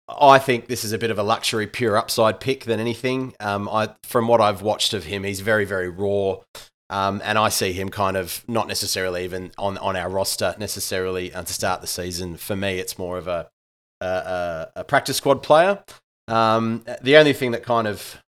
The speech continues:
is kind of interesting that I, that I thought was, um, worthy, 'cause we, I guess we wanna spend a little bit more time on some of the higher picks, but, um, he, he didn't have any intercep-,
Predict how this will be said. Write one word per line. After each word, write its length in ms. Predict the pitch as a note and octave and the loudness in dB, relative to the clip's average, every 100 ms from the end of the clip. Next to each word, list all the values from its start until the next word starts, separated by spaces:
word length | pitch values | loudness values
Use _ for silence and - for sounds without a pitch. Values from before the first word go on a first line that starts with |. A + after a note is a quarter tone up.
| _ | _
is 100 | G#2+ | -10
kind 220 | - A2 | -2 0
of 80 | G#2 | 0
interesting 460 | G#2+ A2+ - A2 G2+ | -4 -6 -8 -6 -4
that 120 | G2+ | 0
I, 180 | G2+ G2 | 0 2
that 120 | A2 | 4
I 120 | A2 | 4
thought 260 | G2+ G#2+ G2 | 2 -2 -4
was, 300 | G2+ F2+ - | -6 -6 -10
um, 360 | G2 F#2 F#2 F#2 | -8 -8 -8 -8
worthy, 480 | G2+ G2+ G2+ F#2+ A2 - | -4 -2 -2 -4 -8 -10
'cause 120 | G2 | -4
we, 60 | |
I 80 | G2+ | -2
guess 180 | G#2+ G2+ | -2 -4
we 60 | G2 | -6
wanna 140 | F#2+ | -8
spend 240 | - F#2+ | -8 -8
a 20 | F#2 | -8
little 160 | F#2+ | -8
bit 140 | F2+ F2+ | -8 -10
more 100 | F#2 | -8
time 260 | - F#2+ | -4 -4
on 80 | F#2 | -4
some 140 | - F2 | -6 -8
of 60 | |
the 60 | E2+ | -6
higher 240 | G2 F#2+ | -2 -2
picks, 260 | - F#2+ - | -4 -12 -12
but, 300 | - G2 - _ _ _ - | -4 -4 -4 _ _ _ -14
um, 380 | F#2+ G2 G2 G#2+ - - | -6 -4 -4 -8 -14 -12
he, 120 | A2+ G#2 | -10 -8
he 120 | - | -6
didn't 180 | A#2 D#3 | 0 0
have 180 | C3 C3 | 2 2
any 220 | A#2+ A2 | 2 -2
intercep-, 400 | G#2+ G#2 A2 G2+ | -4 -4 -4 -4